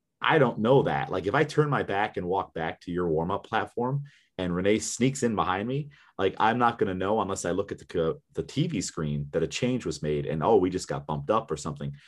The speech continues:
But now I can literally watch people typing in the chat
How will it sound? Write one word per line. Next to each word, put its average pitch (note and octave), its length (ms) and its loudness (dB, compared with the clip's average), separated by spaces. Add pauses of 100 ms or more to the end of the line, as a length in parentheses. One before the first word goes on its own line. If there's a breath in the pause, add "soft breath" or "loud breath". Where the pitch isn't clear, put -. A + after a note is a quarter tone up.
(220 loud breath)
But G#2 100 2
now C3+ 220 6
I A2 80 4
can F#2+ 160 -4
literally C#3 420 2
watch G2+ 460 0
people G2+ 300 -4
typing F#2+ 400 -4
in D#2 100 -4
the D2 80 -4
chat G2 340 -2